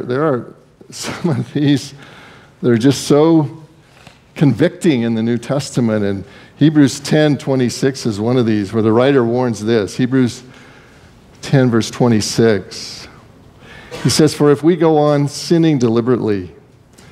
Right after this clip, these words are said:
after receiving the knowledge of the truth," that means somebody who has really been there. They've been involved. They've heard the truth. They've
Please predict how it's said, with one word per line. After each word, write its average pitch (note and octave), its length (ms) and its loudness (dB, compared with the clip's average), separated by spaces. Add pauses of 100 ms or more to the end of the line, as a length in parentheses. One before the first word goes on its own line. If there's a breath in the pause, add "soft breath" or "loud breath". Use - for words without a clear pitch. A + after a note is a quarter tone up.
(220 loud breath)
after E3 260 0
receiving F#3 600 4
the B2+ 120 0
knowledge C#3+ 760 0
of C#3 160 -6
the C#3 80 -2
truth," B2+ 680 2
that B2+ 140 -4
means C#3 280 2
somebody C#3 400 2
who B2 140 4
has G2+ 180 0
really C#3+ 300 0
been A2+ 320 2
there. A#2 200 2
They've D3+ 320 0 (460)
been A2+ 160 -2
involved. C3 440 2
They've A#2+ 160 -4
heard C3 200 0
the C#3+ 80 -4
truth. E3 540 2
They've A2 280 -4